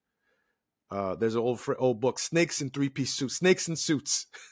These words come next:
There's colleagues who are upset that she's getting that award. There's colleagues that are upset that she got that research. And once they see your big black ass there, they may think twice about that slick ass comment they're gonna make.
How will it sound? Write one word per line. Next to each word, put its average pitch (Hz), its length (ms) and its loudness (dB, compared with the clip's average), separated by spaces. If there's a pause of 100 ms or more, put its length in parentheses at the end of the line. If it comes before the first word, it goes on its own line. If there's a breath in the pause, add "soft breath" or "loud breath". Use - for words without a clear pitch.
(1160 loud breath)
There's 139 140 2
colleagues 165 500 8
who 143 120 6
are 139 40 8
upset 143 300 4
that 127 100 2
she's 131 180 -2
getting 127 240 2
that 120 120 2
award. 110 440 0
There's 113 120 -2
colleagues 175 640 6
that 131 140 4
are 120 40 4
upset 123 440 2 (480)
that 123 120 2
she 131 120 -6
got 127 220 4
that 120 120 4
research. 127 460 0
And 113 80 -4
once 135 100 -4
they 156 120 0
see 147 120 -4
your 170 160 6
big 135 240 2
black 127 260 2
ass 123 220 2
there, 127 160 0
they 127 100 2
may 139 140 2
think 135 260 -2
twice 151 280 2
about 120 160 -2
that 117 160 -2
slick 151 260 -2
ass 127 180 2
comment 143 320 -2
they're 120 80 -6
gonna 110 160 -6
make. 107 240 -8